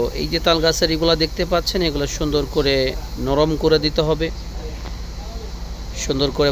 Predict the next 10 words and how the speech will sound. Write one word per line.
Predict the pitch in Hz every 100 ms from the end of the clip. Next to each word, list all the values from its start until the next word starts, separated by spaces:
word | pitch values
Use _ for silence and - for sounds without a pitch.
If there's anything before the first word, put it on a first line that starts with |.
| 131
ভালোভাবে | 143 143 139 135 139 135 - - - - - - - - - - - - - 156 127
লাঠি | 131 151
দ্বারাও | 160 170 165
করা | 190 185
যায় | 202 190
বা | 151
আমি | 139 135
হাত | 143
দিয়েই | 165 170 175
করতেছি। | 160 165 165 -